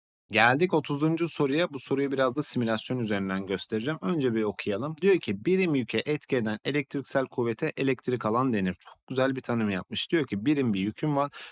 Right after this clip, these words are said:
Var, buna etki eden elektriksel kuvvet aslında nedir? Elektrik alandır." diyor. Yani kuvvet yönüyle elektrik alan ku-, yönünün ne olduğunu söylüyor? Aynı olduğunu söylüyor. Şimdi pozitif yüklü cisimlerin elektrik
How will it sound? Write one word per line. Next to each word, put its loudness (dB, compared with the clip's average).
Var, 2
buna 0
etki -4
eden -2
elektriksel -4
kuvvet -6
aslında -4
nedir? -6
Elektrik -6
alandır." -8
diyor. -8
Yani -4
kuvvet -4
yönüyle 0
elektrik -6
alan -4
ku-, -8
yönünün -2
ne -4
olduğunu -4
söylüyor? -6
Aynı 0
olduğunu -8
söylüyor. -10
Şimdi 0
pozitif 0
yüklü -4
cisimlerin -2
elektrik -4